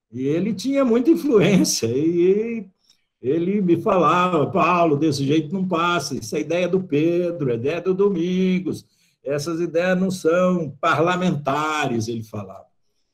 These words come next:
E, mas o Costa Silva era um homem muito educado. E havia um homem em São Paulo, que eu me lembro, nem sei se ele ainda está vivo, mas eu me lembro bem da liderança dele, Marcos Ferraz,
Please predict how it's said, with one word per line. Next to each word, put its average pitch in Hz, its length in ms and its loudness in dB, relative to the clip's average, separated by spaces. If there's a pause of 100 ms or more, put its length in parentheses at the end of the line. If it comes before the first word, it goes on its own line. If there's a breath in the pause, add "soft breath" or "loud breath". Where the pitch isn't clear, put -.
(380)
E, 143 560 2
mas 143 280 -2
o 151 80 2
Costa 180 260 0
Silva 185 320 4
era 180 180 4
um 180 100 2
homem 175 200 -2
muito 175 240 -6
educado. 151 640 -4 (720)
E 156 640 2 (260)
havia 156 460 0
um 175 340 0
homem 160 260 -2
em 143 40 -2
São 127 260 -2
Paulo, 151 380 -2
que 135 60 0
eu 131 80 -2
me 131 80 -4
lembro, 139 440 -2
nem 143 160 -6
sei 160 520 -2 (100)
se - 180 -8
ele 143 240 0
ainda 139 540 -4
está 110 320 -8
vivo, 123 400 -4
mas 123 260 -6
eu 143 160 0
me 147 120 -4
lembro 175 280 0
bem 165 300 2
da 139 100 2
liderança 123 600 -4
dele, 104 380 -4
Marcos 139 380 -6
Ferraz, - 640 -8